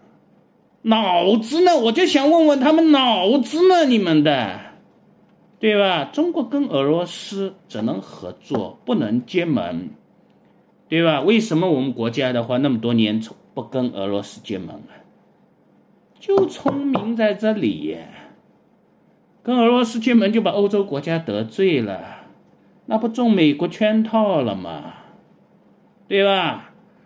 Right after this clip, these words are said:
就是说我们很多人啊，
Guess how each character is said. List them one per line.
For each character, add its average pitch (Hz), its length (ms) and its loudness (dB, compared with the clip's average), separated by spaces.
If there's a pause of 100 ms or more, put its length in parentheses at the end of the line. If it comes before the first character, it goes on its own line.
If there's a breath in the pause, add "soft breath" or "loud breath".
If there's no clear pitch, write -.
(180 soft breath)
就 349 120 -8
是 339 80 -4
说 349 240 -2
我 139 140 2
们 185 240 0
很 80 420 -14
多 202 300 -2
人 87 500 -4
啊， 120 380 -6